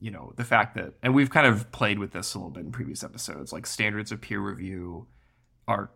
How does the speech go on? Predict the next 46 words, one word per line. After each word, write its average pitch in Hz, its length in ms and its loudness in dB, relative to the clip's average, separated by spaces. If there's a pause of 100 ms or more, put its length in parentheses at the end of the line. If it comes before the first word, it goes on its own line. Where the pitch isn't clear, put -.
complicated, 135 1040 4
<laughs> - 60 -6
I'll 120 120 6
just 120 260 0
say, 123 440 6
in 127 120 4
A 120 160 8
I. 123 380 8 (320)
Uh, 104 300 4
they 104 140 -2
kind 107 300 2
of 110 120 0
seem 110 300 -4
to 110 80 -6
straddle 101 720 -2 (460)
norms 107 640 2
on 98 220 -4
Twitter 110 560 0
on 113 120 0
the 101 60 -4
one 101 200 -4
hand, 117 460 0 (300)
<laughs> - 260 -20
and 101 380 -2
then 101 260 0
just 104 220 -4
sort 113 120 0
of, 104 120 -2
like, 104 200 -2
uploading 101 480 -4
things 101 320 -6
to - 60 0
archive 98 580 -2
when 101 120 -6
you 98 100 -6
feel 101 260 -8
like 101 220 -12
you're 95 100 -10
ready 92 260 -12
to - 100 -12
do 92 180 -8
so 95 380 -8
on 90 200 -10
the 87 120 -12
other. 117 380 -6 (500)
Um, 98 440 -8